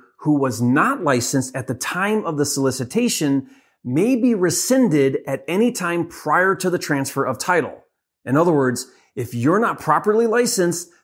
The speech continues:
the seller doesn't have to honor the contract and can terminate it at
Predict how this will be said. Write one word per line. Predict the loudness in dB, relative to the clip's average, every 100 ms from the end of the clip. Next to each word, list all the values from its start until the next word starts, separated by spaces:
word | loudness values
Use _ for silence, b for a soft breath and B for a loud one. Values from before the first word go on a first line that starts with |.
| -4
the | -2
seller | 0 0 0 2 2
doesn't | 2 0 -2
have | -4 -2
to | -4
honor | 0 2 2
the | 2
contract | 0 -2 -2 -2 -4 -4
and | -6
can | -4 -4
terminate | 0 2 4 4 4
it | 0
at | -2 -8